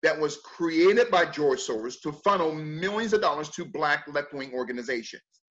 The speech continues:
okay? Uh, so then Cambridge Analytics, and it takes intelligence,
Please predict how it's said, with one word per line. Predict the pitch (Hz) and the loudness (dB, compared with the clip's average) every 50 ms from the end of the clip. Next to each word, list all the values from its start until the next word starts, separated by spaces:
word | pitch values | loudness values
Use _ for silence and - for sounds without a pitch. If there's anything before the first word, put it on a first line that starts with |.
| - | -20
okay? | 85 92 - - 64 - _ _ _ _ _ _ _ _ _ _ _ _ _ _ _ _ _ - | -20 -18 -14 -14 -14 -14 _ _ _ _ _ _ _ _ _ _ _ _ _ _ _ _ _ 0
Uh, | 139 143 143 135 127 127 127 - | 2 2 4 4 2 0 -2 -6
so | - - - 214 202 190 | -8 0 4 6 6 6
then | 185 - 175 165 156 151 147 139 135 - _ _ _ _ _ _ - | 6 6 4 2 2 0 -4 -6 -12 -14 _ _ _ _ _ _ -4
Cambridge | - 214 247 269 262 254 247 226 - 226 - | -2 0 0 0 0 0 0 0 -2 -4 -2
Analytics, | 196 185 175 165 160 156 180 226 226 185 127 - - - - - - _ _ _ _ _ _ _ _ _ _ _ _ _ - | 0 4 4 4 4 4 4 4 4 4 2 0 -6 -10 -10 -10 -12 _ _ _ _ _ _ _ _ _ _ _ _ _ -4
and | 170 180 | 0 0
it | 180 175 - | 0 0 0
takes | - - 254 302 - - 214 | -2 -2 -2 -2 0 -4 -4
intelligence, | 190 180 - - - 208 269 311 277 202 - - 110 - - - - - | -4 -4 -6 -6 -4 -2 0 2 2 2 2 -2 -10 -10 -12 -20 -20 -20